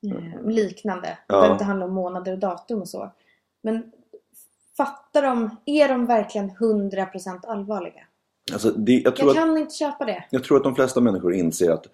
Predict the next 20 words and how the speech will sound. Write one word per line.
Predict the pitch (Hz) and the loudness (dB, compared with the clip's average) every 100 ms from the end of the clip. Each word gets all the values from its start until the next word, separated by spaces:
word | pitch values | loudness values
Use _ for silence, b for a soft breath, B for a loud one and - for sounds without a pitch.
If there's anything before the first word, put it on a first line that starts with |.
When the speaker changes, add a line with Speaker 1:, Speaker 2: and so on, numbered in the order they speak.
| B B B - - | B B B -12 -10
Speaker 1:
det | 95 101 98 | -2 2 4
är | 104 | 4
omöjligt | 95 82 85 78 | 2 2 2 0
att | 80 | 0
genomföra | 85 73 73 78 | -2 -2 -4 -4
en | 73 | -6
sån | 82 | -10
här | 214 | -6
Speaker 2:
Mm. | 202 | -6
Speaker 1:
idé. | 202 - _ | -6 -10 _
Speaker 2:
Det | 277 | -4
är | |
Speaker 1:
Alltså, | 294 359 | 0 2
Speaker 2:
som | 302 | 2
Speaker 1:
det, | - | 0
Speaker 2:
själv | 285 | 0
man | 277 | -4
säger | 277 269 | -4 -4
så | |
här, | 262 | -2